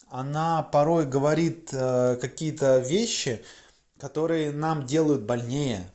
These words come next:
Но она хочет, она наоборот нам желает добра и счастья и так далее. Она пытается нас как-то смотивировать, но она скорее, она пытается нас задеть, чтобы нас это задело, что типа вот, тебе там уже скоро тридцать, а у тебя нет там квартиры, нет там чего-то.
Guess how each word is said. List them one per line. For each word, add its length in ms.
Но 160
она 200
хочет, 640
она 320
наоборот 640
нам 120
желает 480
добра 400
и 80
счастья 520
и 20
так 200
далее. 280
Она 280
пытается 640
нас 340
как-то 240
смотивировать, 920
но 120
она 100
скорее, 480
она 200
пытается 460
нас 120
задеть, 540
чтобы 320
нас 240
это 80
задело, 640
что 160
типа 240
вот, 320
тебе 160
там 180
уже 140
скоро 260
тридцать, 500
а 40
у 40
тебя 220
нет 280
там 140
квартиры, 560
нет 240
там 160
чего-то. 560